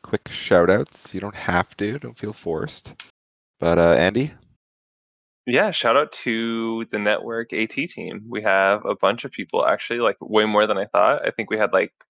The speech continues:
Speaker 2: fourteen or sixteen people show up. Uh, so, like, mainstream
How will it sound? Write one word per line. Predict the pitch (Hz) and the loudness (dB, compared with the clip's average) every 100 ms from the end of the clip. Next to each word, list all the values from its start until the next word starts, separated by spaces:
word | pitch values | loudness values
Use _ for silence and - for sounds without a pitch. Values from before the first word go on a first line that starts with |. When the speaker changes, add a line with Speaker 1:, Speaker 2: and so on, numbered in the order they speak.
| _ | _
Speaker 2:
fourteen | - 98 - 131 | 0 0 0 -4
or | 127 | -6
sixteen | 127 - 120 | -6 -10 -10
people | 117 127 | -10 -6
show | 151 - 143 | -4 0 2
up. | 156 - - | 2 -2 0
Uh, | 104 95 90 | 4 4 4
so, | - - 95 95 92 _ _ _ - | 0 0 2 0 -2 _ _ _ -6
like, | 98 - | -4 -4
mainstream | 95 101 - 101 98 95 | -8 -8 -4 -4 -4 -10